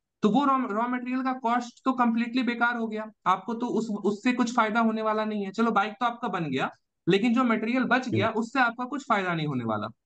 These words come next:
Speaker 1: लेकिन सपोज अगर आपको दो bike बनाने हो तो जो दूसरा bike बनेगा उसमें पहले वाले का raw material इस्तेमाल हो जाएगा, तीसरा bike जो बनाना होगा उसमें दूसरे वाले का इस्तेमाल हो जाएगा। ऐसे करते करते ना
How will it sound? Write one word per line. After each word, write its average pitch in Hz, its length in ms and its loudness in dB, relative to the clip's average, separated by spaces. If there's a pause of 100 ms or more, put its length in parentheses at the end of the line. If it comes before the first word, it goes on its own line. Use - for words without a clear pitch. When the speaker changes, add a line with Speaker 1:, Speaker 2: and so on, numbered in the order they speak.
(300)
Speaker 1:
लेकिन 196 260 6
सपोज 254 380 0
अगर 262 180 2
आपको 262 240 0
दो 226 280 0
bike 233 300 -2
बनाने 175 360 -2
हो 120 140 -6 (840)
तो 190 60 4
जो 247 140 4
दूसरा 226 360 4
bike 262 260 2
बनेगा 220 320 0
उसमें 254 300 -2
पहले 233 240 2
वाले 262 240 0
का 254 100 -2
raw 226 140 0
material 226 400 -4
इस्तेमाल 190 360 -2
हो 143 140 -4
जाएगा, 107 380 -6
तीसरा 208 320 4
bike 240 180 0
जो 226 140 -2
बनाना 233 320 2
होगा 247 240 0
उसमें 240 260 -2
दूसरे 214 260 -4
वाले 220 220 2
का 202 60 -2
इस्तेमाल 151 340 -2
हो 131 100 -2
जाएगा। 117 340 -4
ऐसे 202 180 2
करते 226 340 2
करते 175 280 0
ना 208 160 0